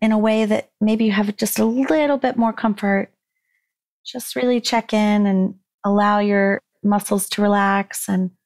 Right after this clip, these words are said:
notice if there's one area in your body that just doesn't want to relax, that's maybe there's some pain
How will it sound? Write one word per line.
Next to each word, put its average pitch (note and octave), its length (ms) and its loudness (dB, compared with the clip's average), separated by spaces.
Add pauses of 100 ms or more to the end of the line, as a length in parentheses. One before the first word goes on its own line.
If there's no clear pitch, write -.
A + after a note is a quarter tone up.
(960)
notice A#3 420 0
if A3 120 -4
there's G#3 360 0
one G#3 340 2
area G3+ 340 2
in G3+ 100 2
your G3 100 2
body G3 360 0
that G3 280 -2 (280)
just - 320 -4
doesn't G#3 360 -2
want F#3+ 180 0
to F#3 200 0 (280)
relax, - 640 -2
that's - 420 -10 (480)
maybe F#3+ 200 -2
there's F#3 220 0
some F#3 180 0
pain F3+ 480 0